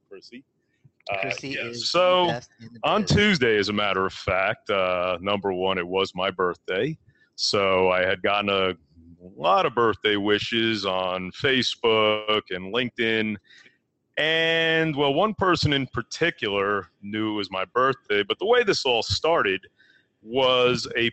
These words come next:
Speaker 1: post on Twitter about how Starbucks never gets your name right. Uh, so anybody out there, if they've written your name on the cup and it's been butchered,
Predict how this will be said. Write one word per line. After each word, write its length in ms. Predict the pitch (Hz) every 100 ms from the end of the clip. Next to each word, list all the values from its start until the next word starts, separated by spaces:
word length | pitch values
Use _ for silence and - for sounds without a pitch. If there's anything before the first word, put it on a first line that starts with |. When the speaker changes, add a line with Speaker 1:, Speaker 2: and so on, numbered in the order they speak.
| -
Speaker 1:
post 500 | - 165 104 - - 101
on 260 | 95 95 -
Twitter 540 | - 104 95 104 120 _ _ _ 104
about 400 | 95 101 104 101
how 140 | 107
Starbucks 880 | 101 - 156 185 110 104 - 104 - -
never 320 | 104 107 98
gets 260 | 98 95 -
your 100 | 98
name 260 | 120 185 101
right. 280 | 85 85 _ _ _ - _ _ -
Uh, 240 | 92 92 90
so 360 | - 104 101
anybody 440 | 104 101 101 95 95
out 280 | 95 98 -
there, 420 | 110 117 120 117 95
if 120 | 90 -
they've 180 | 92
written 220 | 92 104 98
your 100 | 95
name 260 | 95 95
on 140 | 95 92
the 60 |
cup 360 | - 95 101 113
and 100 | 95
it's 180 | 90 -
been 200 | 87 85
butchered, 580 | 95 92 - 98 127